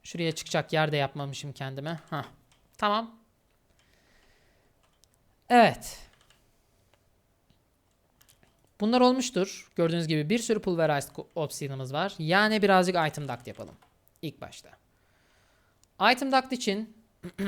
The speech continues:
tin plate önemli değil. led önemli değil. Kolay bir şey. Fakat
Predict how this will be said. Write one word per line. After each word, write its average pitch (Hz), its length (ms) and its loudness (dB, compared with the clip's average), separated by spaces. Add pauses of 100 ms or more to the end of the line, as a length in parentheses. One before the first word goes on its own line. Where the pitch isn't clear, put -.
(880)
tin 262 200 -2
plate 233 300 0
önemli 185 280 0
değil. 165 340 -2
led 180 200 -2
önemli 151 320 -6
değil. 135 200 -4
Kolay 175 340 0
bir 170 60 -6
şey. 170 460 -4
Fakat 175 480 -2